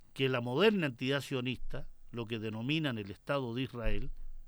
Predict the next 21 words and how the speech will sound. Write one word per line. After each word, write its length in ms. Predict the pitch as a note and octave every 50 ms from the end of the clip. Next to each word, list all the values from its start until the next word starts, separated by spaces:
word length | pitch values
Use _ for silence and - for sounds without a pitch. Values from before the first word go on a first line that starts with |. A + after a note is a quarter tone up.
| - - - - - - - - - - -
viene 340 | C3 C3 D3 E3+ F3+ F3+ F3+
a 60 | D3
cumplir 560 | - C3 B2 A2 G#2+ - - E3 G#3 B3+ C4+
las 220 | F#3+ C#3 - - -
escrituras 500 | - - - A2+ G2+ - B2+ B2 A#2 -
proféticas 760 | _ A2 G2+ - - C3 A2+ - A2+ G#2 - B2 A#2 - _ _ _ _ _ _ _ _ - - - - - -
y 120 | C#3 D#3+
es 80 | D#3+ -
considerado 560 | - E3 C#3+ C3 - C#3 C3 C#3 C#3 D3+ C#3
como 180 | C#3 C3+ C3
un 60 | A#2+ -
paso 340 | - C#3+ C#3 - - B2
previo 420 | - - D3 F3 G3 G3+ F#3 D3 C3+
y 60 | B2
necesario 720 | A2+ B2 - - B2 - - D3+ D3+ D#3+ E3 F3+ F3 D#3+ - - - - - -
a 120 | - C#3+
la 120 | C#3+ C3+ B2
segunda 520 | - C#3+ C3 B2 D#3 F#3 G3 F3+ E3 D3+
venida 440 | C#3 C3+ B2 C3 C#3+ C#3+ C#3 C3 A#2+
de 100 | A2+ G#2+
Jesús, 520 | - - G#2 - - F#2+ - - - -